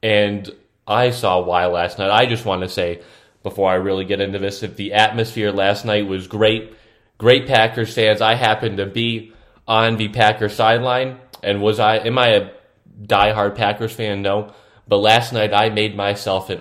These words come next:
honorary Packers fan 'cause I wanted to see the undefeated Cardinals with a loss. I wanted to see Aaron Rodgers get the win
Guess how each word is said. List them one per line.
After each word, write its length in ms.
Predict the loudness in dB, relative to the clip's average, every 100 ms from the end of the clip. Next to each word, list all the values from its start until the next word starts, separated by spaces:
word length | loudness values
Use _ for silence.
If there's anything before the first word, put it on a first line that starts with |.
| -4
honorary 540 | 0 0 0 -2 -4
Packers 440 | -2 -2 -2 -4 -4
fan 220 | -4 -4
'cause 160 | -6
I 180 | 0 2
wanted 280 | 2 0 -2
to 80 | -10
see 240 | -12 -12 -14 _ _ -10
the 180 | -10 -2
undefeated 680 | 0 2 -2 -2 -2 -2 -2
Cardinals 480 | -2 0 0 -4 -6 -20 -4
with 280 | 0 0
a 20 | 0
loss. 380 | 2 2 2
I 80 | 0
wanted 300 | 0 0 0
to 60 | -6
see 240 | -8 -4
Aaron 260 | -2 -2 -2
Rodgers 480 | -6 -6 -8 -10 -14 _ -20 -4
get 280 | -2 0
the 100 | 0
win 540 | 0 2 2 2 -4